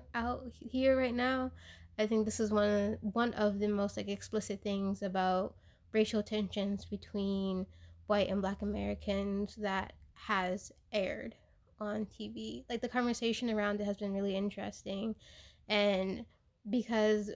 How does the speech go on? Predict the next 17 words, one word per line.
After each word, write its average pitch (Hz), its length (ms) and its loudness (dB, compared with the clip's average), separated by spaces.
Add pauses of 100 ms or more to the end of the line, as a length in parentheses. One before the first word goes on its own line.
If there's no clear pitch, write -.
we're 208 460 4
in 214 240 0
this 208 260 -2 (120)
moment 220 440 2
of, 208 160 -4
like, 190 160 -4
hyper 214 400 -6
television 208 560 -2
production 220 500 -6 (180)
and 226 120 2
hyper, 208 360 -4
like, 208 220 -2 (220)
t-, - 220 -14 (100)
uh, 208 80 0
like, 196 200 -4
media 214 380 0
production, 247 720 -2